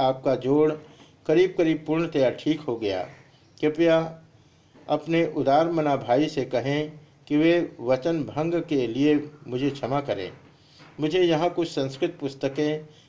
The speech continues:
एवं उन्हें समझने के लिए सहायता मिल गई है,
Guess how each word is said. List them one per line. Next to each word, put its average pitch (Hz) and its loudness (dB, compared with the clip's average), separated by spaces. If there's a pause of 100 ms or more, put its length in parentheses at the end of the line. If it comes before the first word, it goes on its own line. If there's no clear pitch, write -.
(120)
एवं 160 4
उन्हें 151 -2
समझने 143 -2
के 160 0
लिए 107 -4 (360)
सहायता 147 2
मिल 127 -2
गई 139 2
है, 92 -6